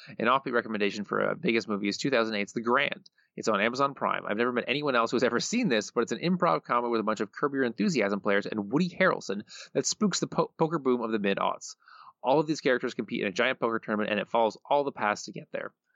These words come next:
It's pretty short, but it's a fun little movie with a bunch of big names in it, and I genuinely had never heard of it before about two weeks ago.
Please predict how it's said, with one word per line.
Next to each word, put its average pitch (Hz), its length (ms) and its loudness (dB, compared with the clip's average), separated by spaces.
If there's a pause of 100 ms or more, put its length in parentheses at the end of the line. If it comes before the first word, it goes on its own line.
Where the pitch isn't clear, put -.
(180)
It's - 140 -8
pretty 170 180 2
short, 147 300 0
but 120 80 2
it's 104 100 -4
a 110 40 -2
fun 143 260 0
little 139 160 0
movie 120 180 2
with 107 140 0
a - 20 -4
bunch 113 240 -2
of 95 100 -6
big 139 200 -2
names 113 240 2
in 104 80 2
it, 110 180 0
and 107 80 0
I 107 80 -2
genuinely 127 300 0
had 104 180 -2
never 123 180 2
heard 127 180 2
of 110 60 4
it 107 60 -2
before - 200 -2
about 101 180 -4
two 110 100 -12
weeks - 220 -8
ago. 101 280 -2